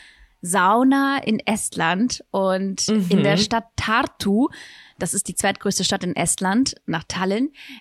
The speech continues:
Speaker 1: äh, da ist diese Saunatradition krass tief verwurzelt und, äh, in, auch in einer Doku, ich weiß ehrlich gesagt nicht mehr, welche das war, ich glaub, das war eine A-R-D-Doku darüber, da hat mal eine estnische Frau gesagt,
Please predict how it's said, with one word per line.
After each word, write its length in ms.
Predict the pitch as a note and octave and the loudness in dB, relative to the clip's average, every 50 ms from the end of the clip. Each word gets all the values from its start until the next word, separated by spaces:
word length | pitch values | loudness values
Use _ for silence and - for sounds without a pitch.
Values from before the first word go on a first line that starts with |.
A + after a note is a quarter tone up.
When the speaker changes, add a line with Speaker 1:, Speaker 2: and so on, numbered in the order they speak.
| - _ | -10 _
Speaker 1:
äh, 180 | F#3 F#3+ F#3+ | -4 -4 -2
da 160 | F3+ - F#3+ G3+ | -2 0 -2 -2
ist 260 | - - G3+ - - | -2 -2 -6 -6 -4
diese 200 | G#3 G3+ F#3+ G3 | -4 -2 -2 -2
Saunatradition 1040 | F3+ G3 F3+ G3 A3 A3 G3+ - - G3+ F#3 F#3+ - - - G#3 G3+ G3+ G#3 G3+ - _ _ _ _ | 0 2 2 2 2 0 -2 -2 -2 -4 -4 -4 -4 -4 -2 0 0 0 -2 -4 -6 _ _ _ _
krass 640 | - - - - G#3+ G#3+ A3+ A3 - - - - - _ _ | -16 -10 -6 -2 0 0 0 -2 -4 -6 -6 -8 -12 _ _
tief 420 | - - A3+ A3+ B3+ B3+ - - _ | -4 0 2 2 2 0 -2 -12 _
verwurzelt 920 | _ - A3 F#3+ F3 F#3 G#3+ A3+ A3 - - - D#3 D#3+ F3+ G#3 A3 - - - | _ -6 -4 -2 0 0 0 0 0 -2 -2 -2 0 0 0 -2 -4 -6 -8 -2
und, 500 | - F#3+ F#3+ F#3+ F#3+ G3 G3 F#3+ - - - - | 0 2 2 4 4 2 2 0 -2 -8 -6 -2
äh, 320 | G3 G3 G3 G3 G3 F#3+ - | 0 2 2 2 2 2 2
in, 120 | F#3+ - | 0 0
auch 220 | - E3 G3+ G#3 - | 2 0 0 0 -2
in 100 | B2+ - | -2 -2
einer 180 | B2+ G3 F#3 F#3 | 0 0 0 0
Doku, 300 | - G#3+ A3+ - - G3+ | 0 -2 -2 -2 -6 -10
ich 100 | - - | -6 -6
weiß 160 | F3+ F#3+ - | -6 -4 -4
ehrlich 200 | - F3+ - - | -4 -6 -6 -6
gesagt 240 | - F#3 F#3 - F3+ | -8 -8 -8 -8 -8
nicht 100 | - - | -8 -6
mehr, 180 | G3 F3 D#3+ | -4 -4 -4
welche 260 | - - - - - - | -4 -6 -6 -8 -8 -8
das 240 | - F#3 - - - | -6 -8 -6 -4 -4
war, 140 | - - | -4 -4
ich 100 | B3 - | -4 -6
glaub, 120 | - - - | -8 -10 -8
das 200 | - A3 - - | -8 -8 -4 -4
war 80 | A#3 | 0
eine 260 | B3 B3 B3 - - - | 0 0 0 0 -2 -4
A-R-D-Doku 800 | - - - G#3 G#3 G#3+ G3+ E3+ - A#2 - - - A3 B3 C4+ - - - - - - - - | -4 -2 -4 -2 -2 -2 -2 -2 -4 -6 -6 -2 -2 -2 -2 -2 -4 -10 -16 -18 -18 -20 -18 -10
darüber, 480 | - F#3+ F#3 F#3+ F3+ F3+ F#3+ G3+ A3+ A#3 G#3 | -8 -6 -6 -4 -4 -2 -2 -2 -4 -4 -6
da 100 | G#3 G3 | -8 -10
hat 140 | A3+ - B3 | -6 -4 0
mal 120 | A#3+ A3+ | 0 0
eine 260 | A3 G#3 G3 - - | 2 2 0 0 0
estnische 640 | A3 - - - A#3+ - - - A3 G#3 G3 F#3+ - - | -2 -2 0 0 0 0 0 0 0 0 0 0 -2 -4
Frau 540 | - - - F#3+ F#3+ G3+ A3+ C4 C#4+ E4 - - - - - - - _ _ | -6 -6 -2 2 2 2 4 2 2 0 -2 -6 -14 -16 -16 -18 -20 _ _
gesagt, 560 | A3+ G#3+ G#3+ A#3+ A#3+ B3 B3+ - - - | -4 -2 0 2 2 2 0 -2 -6 -10